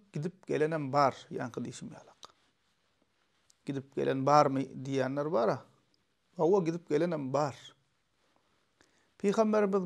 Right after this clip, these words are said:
Muhammed sallallahu aleýhi wesellem Isra miraç gijesinde, o dünýa gidip geldi, özünden öň geçen pygamberler bilen görüşdi, jehennemilerden bir toparyny gördi,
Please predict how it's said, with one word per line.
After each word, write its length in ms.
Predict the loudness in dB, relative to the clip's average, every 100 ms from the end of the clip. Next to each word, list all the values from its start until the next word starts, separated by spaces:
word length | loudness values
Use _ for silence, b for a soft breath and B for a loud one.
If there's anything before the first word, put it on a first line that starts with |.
| -2
Muhammed 360 | -2 0 -2
sallallahu 920 | -2 -2 0 0 -2 0 0 0 -2
aleýhi 400 | -2 -2 -2 -2 -4
wesellem 520 | -4 -4 -2 -2 -4 -8
Isra 540 | -8 0 2 2 0
miraç 500 | -4 -2 0 0 -2
gijesinde, 580 | -6 -6 -6 -8 -8 -8
o 140 | -4 -4
dünýa 280 | -4 -6 -6
gidip 280 | -8 -10 -10
geldi, 280 | -10 -10 -12 -20 _ _ _ _ _ _ _ _ _ _ _ _ _ _ _ _ _ _ _ _ _ _ _ 0
özünden 440 | 2 4 2 0
öň 240 | 0 0 -4 -14 _ -4
geçen 320 | -2 0 -2
pygamberler 760 | -2 0 0 2 0 0 -2 -2
bilen 200 | -4 0
görüşdi, 540 | 0 0 -8 -10 -10 -14 _ _ _ _ _ -8
jehennemilerden 960 | -2 -2 -2 -6 -6 -6 -6 -8 -8
bir 60 | -8
toparyny 520 | -8 -4 -4 -4 0
gördi, 440 | 0 0 -2 -6